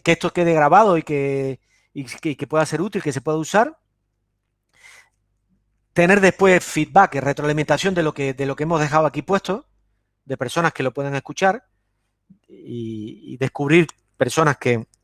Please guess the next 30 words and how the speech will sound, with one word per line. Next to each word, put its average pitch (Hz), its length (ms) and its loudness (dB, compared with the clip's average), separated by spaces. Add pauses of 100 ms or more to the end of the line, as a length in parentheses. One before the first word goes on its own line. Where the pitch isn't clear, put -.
(800)
a, 143 80 2
a 139 240 4
los 135 160 0
que, - 140 -8
a 143 100 2
las 135 160 2
que 143 140 0
esto 160 180 -2
le 156 60 4
haya 151 180 4
sido 151 240 -6
útil. 190 400 -4 (840)
Y 143 100 -2
nada 160 200 4
más, 202 220 4
pues 147 200 2 (100)
seguir 170 400 0
trabajando 175 720 0
juntos 190 460 -6
en, 143 800 -10
en 139 120 -10
torno 160 200 -2
a - 20 0
este 165 120 -6
objetivo. 185 540 -2 (680)
El, 139 560 2
las 135 120 0
personas 170 300 0
que 160 120 -6
quieran 160 560 0